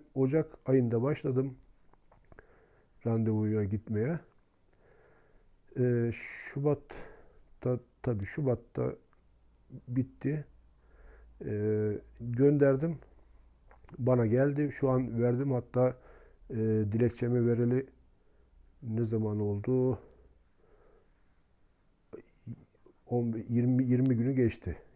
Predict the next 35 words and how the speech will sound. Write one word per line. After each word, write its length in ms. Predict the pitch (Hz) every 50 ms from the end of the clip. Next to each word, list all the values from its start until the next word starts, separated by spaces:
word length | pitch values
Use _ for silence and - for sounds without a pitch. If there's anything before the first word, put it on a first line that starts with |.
| _ _ _ -
Yirmi 240 | 120 127 131 131
günü 200 | 120 117 120 123
geçtiği 380 | 117 123 127 117 - - 156 147
için 280 | 120 - - 165 170 - - - - - - _ _ _
maaşım 460 | - 120 127 127 123 120 151 147 135 131
bir 80 | 131
ay, 160 | 131 123 120 -
bir 320 | 131 117 - 110 113 123 127
sonraki 380 | - 135 123 117 104 - 113
aya 140 | 113 113 110
sarktı. 540 | - - 92 87 85 - - - 147 147 - - - - - - - _ _ _ _ _ _ _
Yani 360 | - 127 123 110 104 104 104 120
ben, 260 | 139 139 139 - - - _ _ _ _ _ _ _ _ _ - - 110
e, 40 | 107 110 110 110 110 110 113 107 - - - _ _ _ _ _ _ _ _ -
eğer 220 | 123 127 127 120 - - - - - - _ _ _ _
birkaç 300 | - 123 - 170 147 -
gün 140 | - 131 123
daha 100 | 120 120
önce 220 | 120 117 110 113 110
verseydim, 440 | 110 107 - 123 123 156 170 165 - -
şu 220 | - - - - 139
maaşımı 460 | 131 127 131 131 120 107 135 143 151
almış 280 | 147 147 147 131 - -
olacaktım 420 | 113 98 92 95 - - 95 92
geçen 260 | 90 87 - - 85
ay. 120 | 78 73 - - _ _ _ _ _ _ _ _ _ _ _ _ - - - _ _ _ -
Ama 340 | 123 127 135 135 135 135 - - _ _ _ _
yetişmedi. 800 | 123 123 127 127 - - 120 - 101 92 87 85 107 127 139 - - _ _ _ _ _ _ _ -
Ankara'dan 560 | 113 117 113 107 113 113 110 104 113 110 110
geldi. 280 | 104 107 104 104 101 107
O 100 | 104 104
gün 100 | 107 107
yasaklar 520 | 107 104 - 101 101 101 - 113 117 107
da 120 | 104 92
vardı. 380 | 87 80 80 87 95 110 123 127